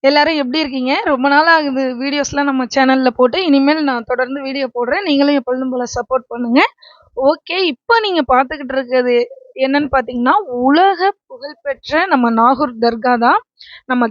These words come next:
தமிழ்நாட்டுல வேளாங்கண்ணிக்கு அடுத்து இருக்கக்கூடியது தான் நாகூர். அங்க வந்து பார்த்தீங்கன்னா, அழகான ஒரு வங்கக்கடலின் அலைகளின் ஓசையில ரொம்பவே பிரம்மாண்டத்தின் உச்சத்துல அமைஞ்சிருக்கிறது தான் நம்ம நாகூர் தர்கா. இங்க வந்து எந்த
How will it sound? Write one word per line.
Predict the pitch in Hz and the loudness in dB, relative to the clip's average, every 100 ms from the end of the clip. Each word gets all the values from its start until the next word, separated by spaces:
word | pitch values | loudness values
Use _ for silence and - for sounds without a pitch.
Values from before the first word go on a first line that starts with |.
| - | 0
தமிழ்நாட்டுல | 254 339 415 381 294 302 | 0 2 2 2 4 2
வேளாங்கண்ணிக்கு | 349 294 349 339 311 269 | 4 4 2 0 -2 0
அடுத்து | 262 247 | -2 -4
இருக்கக்கூடியது | 320 269 262 254 262 247 254 | -4 -4 -4 -4 -2 -2 -2
தான் | 311 | -2
நாகூர். | 254 247 240 302 453 - - - | 0 0 2 2 0 -4 -12 2
அங்க | 262 330 370 | 2 2 -2
வந்து | 359 349 | -2 -4
பார்த்தீங்கன்னா, | 311 254 269 262 294 392 | -4 -4 -6 -2 -2 0
அழகான | 254 277 277 320 339 | 2 2 2 -2 -2
ஒரு | 330 262 247 233 233 | -2 -2 -2 -4 -4
வங்கக்கடலின் | 247 262 320 349 - 262 262 320 453 | -2 0 0 -4 -6 -4 -4 -6 -2
அலைகளின் | 269 277 311 302 277 | 2 2 0 -2 -2
ஓசையில | 247 269 - 277 269 254 370 587 _ - - _ - | -2 -6 -4 -4 -2 0 0 -2 _ -20 -20 _ 0
ரொம்பவே | 285 330 381 320 | 2 2 0 0
பிரம்மாண்டத்தின் | 359 277 294 370 381 370 349 | 2 2 4 4 2 0 0
உச்சத்துல | 277 349 330 330 | 0 0 0 4
அமைஞ்சிருக்கிறது | 277 269 269 254 254 254 | 4 2 0 0 2 2
தான் | 349 | 2
நம்ம | 311 240 | 0 0
நாகூர் | 233 262 269 262 | 2 2 2 0
தர்கா. | 226 226 214 247 254 - _ _ _ _ _ - | 0 -2 -4 0 2 2 _ _ _ _ _ -4
இங்க | 320 381 | 0 0
வந்து | 349 339 339 415 523 294 | 0 0 0 0 0 0
எந்த | 294 349 370 | 0 2 2